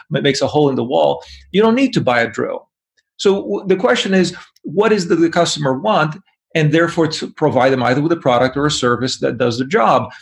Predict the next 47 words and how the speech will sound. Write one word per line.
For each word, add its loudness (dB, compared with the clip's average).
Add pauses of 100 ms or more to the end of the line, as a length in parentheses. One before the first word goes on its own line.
(260)
And, 0
and 0
in 4
the 4
case -2
of, -2 (120)
of -4
cars, 0
we 0
get 0 (200)
th-, -6 (100)
keep -6
thinking 0
there's 0
a 2
car 0
market. -2
No, 2
there's 2
a 4
mile 2
market. -2
There's -2
a -6
kilometer 0
market. -6
There's 2
a -4
transportation -4 (340)
as 0
a 2
job. 2 (480)
Maybe 2
we 2
can 0
dig 2
in 0
even 2
deeper 0
and 0
saying, 0
"Well, 2
it's -2
a 0
getting 2
to -2
work 2